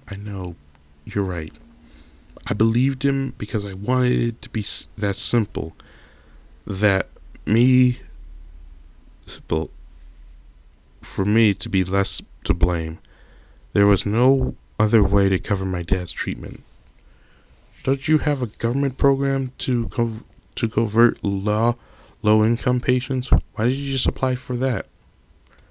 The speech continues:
I did, but it's all, but it's an outdated program with a loophole that lets them disqualify most of the people who apply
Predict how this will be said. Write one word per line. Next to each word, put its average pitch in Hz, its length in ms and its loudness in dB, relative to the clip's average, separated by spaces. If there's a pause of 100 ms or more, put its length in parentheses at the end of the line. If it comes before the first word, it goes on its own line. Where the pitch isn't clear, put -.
(800)
I 127 100 4
did, 127 460 6 (220)
but 127 120 6
it's - 260 0
all, 143 260 -2 (140)
but 120 100 2
it's 113 120 -2
an 117 160 0
outdated 127 480 0
program 107 560 0
with 101 140 -4
a 98 60 -2
loophole 104 520 0
that 98 200 -4 (1600)
lets 104 240 4
them 107 140 2
disqualify 104 1080 2
most 104 360 0
of 110 60 -8
the 101 60 -2
people 101 420 0
who 95 160 0
apply 95 600 2